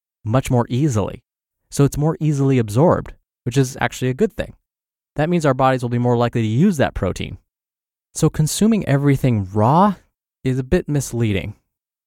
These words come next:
And even with vegetables, if you cook some of them, you actually bring out more of the nutrients. It really depends on which vegetable we're talking about, but tomatoes is one of those great examples.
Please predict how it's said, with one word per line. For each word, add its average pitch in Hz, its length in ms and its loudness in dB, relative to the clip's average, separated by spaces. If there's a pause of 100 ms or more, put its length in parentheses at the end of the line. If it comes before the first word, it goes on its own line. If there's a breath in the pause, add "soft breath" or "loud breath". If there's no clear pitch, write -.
And 160 100 2
even 220 220 2
with 113 240 0
vegetables, - 720 -2 (520)
if 127 140 0
you 147 100 2
cook - 380 -2
some 131 260 0
of 95 140 -4
them, 101 260 -8
you 120 220 -4
actually 147 600 -4
bring 123 400 0
out 127 320 0 (300)
more 131 320 4
of 120 100 0
the 113 60 2
nutrients. 110 680 -2 (300)
It 131 120 -2
really 165 220 2
depends 117 460 0
on 107 80 0
which 104 140 -2
vegetable 107 420 -2
we're 101 80 -4
talking 107 320 -2
about, 143 280 0 (300)
but 123 160 0 (100)
tomatoes 139 540 0
is 113 140 -6
one 117 100 0
of 107 60 -2
those 104 160 -2
great 101 240 0
examples. 95 560 -2